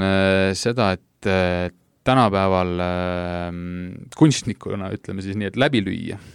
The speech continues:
sul peab olema ettevõtlusvaimu. <laughs> Et see on, see on kindlasti üsna oluline. Võib-olla disaineril on, äh, selles mõttes natukene lihtsam roll kui nüüd võib-olla, äh, ma ei tea, näiteks maalikunstnikul,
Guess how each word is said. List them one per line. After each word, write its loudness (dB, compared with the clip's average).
sul -4
peab 0
olema 0
ettevõtlusvaimu. -6
<laughs> 2
Et 0
see 0
on, 0
see -2
on -2
kindlasti -2
üsna 0
oluline. 0
Võib-olla 4
disaineril 2
on, 2
äh, -2
selles -2
mõttes -8
natukene -2
lihtsam -4
roll 4
kui -2
nüüd -6
võib-olla, -4
äh, -10
ma -8
ei -12
tea, -10
näiteks -12
maalikunstnikul, -4